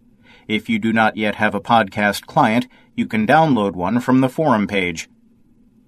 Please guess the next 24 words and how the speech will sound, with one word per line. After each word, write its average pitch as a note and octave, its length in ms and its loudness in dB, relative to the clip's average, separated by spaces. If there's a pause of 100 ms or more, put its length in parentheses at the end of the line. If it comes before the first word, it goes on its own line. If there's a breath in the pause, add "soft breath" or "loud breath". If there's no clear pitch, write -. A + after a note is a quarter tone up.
(600 soft breath)
To F3 140 0
subscribe F3+ 560 0
to D3+ 80 -2
the B2+ 100 0
Braille G#2+ 260 2
Forum A#2 380 0
via G2+ 260 -4
email, B2 520 -2 (200)
go G#2+ 220 -2
to G2 460 -6 (640)
w A2+ 460 2
w G#2 460 -2
w A2 500 0
dot G#2 320 2
a B2 160 2
c B2 240 0
b A#2+ 200 2
dot F#2+ 240 -2
org B2+ 380 0 (300 soft breath)
slash A#2+ 680 0
mailman A#2+ 640 0 (380)
slash A#2 580 2 (140)
list B2+ 360 0
info C3+ 560 -2